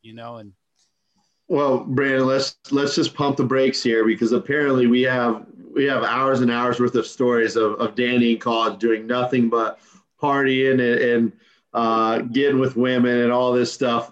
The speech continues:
Speaker 2: all twenty-four hours of the day. So he's
Speaker 1: <laughs>
Speaker 2: right. Our, our stories and our, our past with N-, N C double A football would be far inferior to,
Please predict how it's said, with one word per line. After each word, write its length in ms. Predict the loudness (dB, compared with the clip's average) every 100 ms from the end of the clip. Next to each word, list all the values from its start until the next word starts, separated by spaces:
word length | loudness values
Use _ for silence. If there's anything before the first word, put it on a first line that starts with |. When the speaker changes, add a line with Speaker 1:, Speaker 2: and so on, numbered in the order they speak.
| _
Speaker 2:
all 280 | -2 0 0
twenty-four 560 | 0 0 0 0 0
hours 320 | 0 -2 -2 0
of 60 |
the 80 | 0
day. 260 | 2 0 0
So 340 | 0 0 -2 -8 _
he's 240 | 0 2 2
Speaker 1:
<laughs> 80 | 0
Speaker 2:
right. 160 | 0 -6 -12 -14 -14 -10
Our, 280 | -4 0 0 -2
our 140 | -2 -4
stories 520 | -2 -2 0 0 0
and 80 | 0
our, 360 | 0 -2 -4 _ _ -4
our 160 | -4
past 340 | -2 -2 -2 -4
with 120 | -4
N-, 120 | -2 0 0
N 80 | 0
C 100 | -2
double 300 | -4 -4 -6 -8
A 20 |
football 600 | -6 -6 -2 -2 2 2
would 220 | 0 0
be 120 | -2 -2
far 580 | -6 -2 0 0 0 0
inferior 640 | -2 -2 0 0 0 0
to, 340 | -2 -2 -2